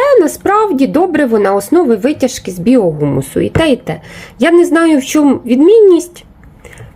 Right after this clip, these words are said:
по складу. Біогумус. Це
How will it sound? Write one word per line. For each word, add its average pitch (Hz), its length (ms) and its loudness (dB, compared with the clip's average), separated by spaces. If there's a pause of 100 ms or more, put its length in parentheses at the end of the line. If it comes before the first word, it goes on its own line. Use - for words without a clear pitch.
(120)
по 262 80 0
складу. 294 640 -2 (1200)
Біогумус. 190 760 0 (1200)
Це 320 400 -2